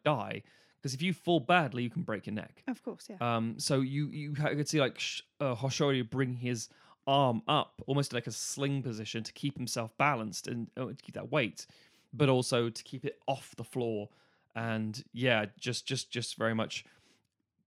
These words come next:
Speaker 1: uh, pushing Takarafuji a little further, and he
Speaker 2: Mm.
Speaker 1: falls down momentarily beforehand, but clear enough that it doesn't need a mono or anything like that.
Speaker 2: Yeah,
Speaker 1: So I,
Speaker 2: yeah.
Speaker 1: I thought that was, that was great, 'cause again, I, I like Hoshoryu. I think he's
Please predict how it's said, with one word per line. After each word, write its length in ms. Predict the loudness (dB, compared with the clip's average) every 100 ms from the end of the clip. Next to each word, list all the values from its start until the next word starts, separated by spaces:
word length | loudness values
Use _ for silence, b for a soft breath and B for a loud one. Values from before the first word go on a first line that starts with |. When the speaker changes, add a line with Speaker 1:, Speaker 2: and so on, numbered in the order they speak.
| _ _ _ _ _ _ -4
Speaker 1:
uh, 280 | 0 2 2
pushing 340 | 2 2 2
Takarafuji 600 | -4 -4 -2 -2 -2 -4
a 40 | -4
little 340 | -2 -2 -2
further, 460 | 0 0 2 -2 -6 -8
and 320 | -8 -2 0
he 80 | 0
Speaker 2:
Mm. 40 |
Speaker 1:
falls 200 | 2 0 2
down 160 | 0 0
momentarily 600 | 4 4 2 -2 -2 -4
beforehand, 520 | -4 -4 -4 -6 -10 _ _ _ _
but 120 | -6
clear 220 | 0 2 4
enough 160 | 2
that 80 | -2
it 60 | -4
doesn't 140 | -4
need 100 | -4
a 20 |
mono 200 | -4 -4 -4
or 40 |
anything 240 | -4 -4
like 120 | -4 2
that. 60 |
Speaker 2:
Yeah, 80 | 2
Speaker 1:
So 60 | 4
I, 60 |
Speaker 2:
yeah. 40 | 2
Speaker 1:
I 60 | 2
thought 80 | 2
that 80 |
was, 160 | 0 -2 -6
that 80 | -6
was 100 | -6
great, 140 | -6
'cause 120 | -4
again, 240 | -2 -2 -2
I, 140 | -2 0
I 120 | 0
like 180 | -2 -4
Hoshoryu. 380 | -8 -8 -6 -6
I 40 |
think 140 | -6 -6
he's 200 | -6